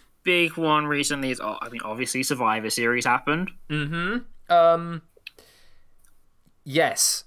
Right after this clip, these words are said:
Speaker 2: is all I've got to say.
Speaker 1: Yeah, pretty much. It was like, yeah, it, it happened.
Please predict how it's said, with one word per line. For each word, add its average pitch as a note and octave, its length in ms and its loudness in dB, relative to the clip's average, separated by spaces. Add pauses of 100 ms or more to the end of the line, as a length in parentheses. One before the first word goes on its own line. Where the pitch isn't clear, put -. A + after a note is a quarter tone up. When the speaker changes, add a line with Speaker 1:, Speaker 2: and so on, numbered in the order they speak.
(440)
Speaker 2:
is A#2+ 120 -4
all A#2 140 2
I've A2 80 -8
got - 160 -10
to - 80 -8
say. B2 300 0 (880)
Speaker 1:
Yeah, F3+ 140 2
pretty D#3 240 2
much. B2+ 300 4
It D#3 80 4
was D#3 120 4
like, D#3 260 2
yeah, F3+ 420 4
it, - 180 -4
it D3+ 180 2
happened. F3 500 2